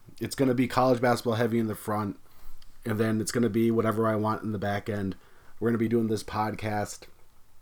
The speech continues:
uh, once or twice a week. Uh, I have other guest lines up, lined up,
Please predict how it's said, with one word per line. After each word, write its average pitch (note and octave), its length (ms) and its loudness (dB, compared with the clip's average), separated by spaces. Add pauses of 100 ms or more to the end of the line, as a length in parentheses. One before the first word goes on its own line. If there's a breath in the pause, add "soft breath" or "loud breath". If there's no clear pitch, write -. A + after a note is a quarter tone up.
(240)
uh, G#2+ 260 2
once A2 240 0
or A2+ 60 0
twice G#2 320 -4
a G#2 60 0
week. G2 360 -4
Uh, F#2 40 -4
I F2+ 260 -2
have G2 160 -2
other F#2+ 180 0
guest F2+ 240 -4
lines F2+ 260 -2
up, - 400 -6
lined A2 280 -2
up, A2+ 180 2